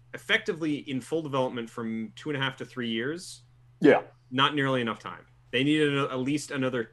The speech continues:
Speaker 1: two years
Speaker 2: Yeah.
Speaker 1: on that game, basically.
Speaker 2: But, I mean, the thing is, Breath of the Wild two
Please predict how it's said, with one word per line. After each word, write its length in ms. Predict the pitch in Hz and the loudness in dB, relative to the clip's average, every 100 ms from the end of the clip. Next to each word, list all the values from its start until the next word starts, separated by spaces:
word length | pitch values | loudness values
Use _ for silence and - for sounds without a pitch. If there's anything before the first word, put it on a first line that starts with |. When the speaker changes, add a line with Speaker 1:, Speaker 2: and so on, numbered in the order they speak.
| - | -14
Speaker 1:
two 300 | - 175 170 | -10 -6 -4
years 280 | 120 95 | -4 6
Speaker 2:
Yeah. 160 | 151 156 | 10 10
Speaker 1:
on 60 | 135 | 10
that 140 | 87 | 2
game, 180 | 90 82 | -10 -6
basically. 560 | 101 104 101 80 92 - - - | -6 -6 -8 -10 -10 -12 -12 8
Speaker 2:
But, 200 | 208 214 - - - | 8 8 0 -2 6
I 80 | 160 | 8
mean, 360 | 190 165 135 | 10 8 4
the 100 | 127 | -4
thing 240 | 127 185 202 | 4 8 12
is, 240 | 170 - | 10 8
Breath 240 | - 170 170 | 8 8 10
of 40 | |
the 60 | 175 | 8
Wild 340 | 165 170 123 | 10 8 4
two 460 | - 170 170 90 82 | -2 -2 0 -2 -4